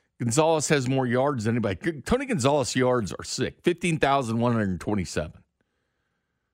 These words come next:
I mean, that's, <laughs> I mean, Jason Witten, thirteen thousand forty-six yards. Kelce's sitting there with nine thousand and six. But again,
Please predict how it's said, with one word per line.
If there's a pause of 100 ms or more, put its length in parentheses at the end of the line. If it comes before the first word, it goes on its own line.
(200)
I
mean,
that's,
<laughs>
I
mean, (720)
Jason
Witten,
thirteen
thousand
forty-six
yards. (640)
Kelce's
sitting
there
with
nine
thousand
and
six. (240)
But
again,